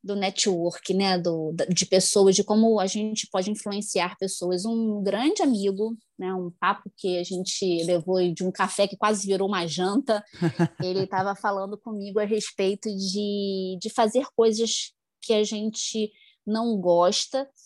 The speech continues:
Speaker 1: mas não só fazer por fazer, né? Aquilo ali tinha toda uma explicação e ele foi, foi, assim,
Speaker 2: <laughs>
Speaker 1: generosamente me explicando. E aí eu falei, "Cara, eu detesto atividade física, por mais que já tenha três anos que eu faça rigorosamente, tá?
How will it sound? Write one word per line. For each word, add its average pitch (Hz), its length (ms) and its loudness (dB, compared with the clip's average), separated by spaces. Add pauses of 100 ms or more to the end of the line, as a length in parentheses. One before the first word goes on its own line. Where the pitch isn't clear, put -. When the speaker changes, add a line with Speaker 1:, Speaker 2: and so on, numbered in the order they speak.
(140)
Speaker 1:
mas 277 240 0
não 415 100 0 (140)
só - 200 0 (240)
fazer 302 260 4
por 294 180 -10
fazer, 175 520 0
né? 214 180 -2
Aquilo 233 260 -6
ali 311 120 -2
tinha 330 220 -2
toda 440 180 -4
uma 453 140 -4
explicação 294 800 -4
e 247 140 0
ele 262 160 -2
foi, - 200 -4 (140)
foi, 254 160 -2 (140)
assim, 247 240 0
Speaker 2:
<laughs> - 0 -
Speaker 1:
generosamente 262 1400 2
me 240 80 -2
explicando. 247 880 0 (560)
E 339 80 -2
aí 415 140 4
eu 453 80 6
falei, 381 320 2
"Cara, 214 680 2 (320)
eu 302 140 -6
detesto 359 600 0
atividade 277 480 0
física, 233 360 -2
por 277 240 0
mais 233 480 4
que - 120 -4
já 285 100 0
tenha 262 220 -2
três 285 260 0
anos 277 320 0
que - 100 -4
eu 294 60 2
faça 254 500 -4
rigorosamente, 269 840 0
tá? 254 160 -4